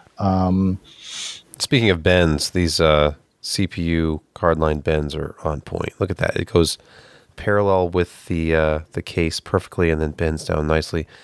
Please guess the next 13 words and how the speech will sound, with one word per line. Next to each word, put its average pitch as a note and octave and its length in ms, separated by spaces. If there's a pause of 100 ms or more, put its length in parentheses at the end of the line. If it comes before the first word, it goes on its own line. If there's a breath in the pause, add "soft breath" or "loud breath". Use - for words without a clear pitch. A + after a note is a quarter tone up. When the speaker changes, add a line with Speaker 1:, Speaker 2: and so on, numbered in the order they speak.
(320 loud breath)
Speaker 2:
matching G2+ 520
the F#2+ 100
bend F2 500
on E2+ 120
the D#2 80
return E2 800 (1160)
here D#2+ 560
at D2+ 240
the D2+ 280
C - 200
P - 140
U D#2 100
block. D#2 560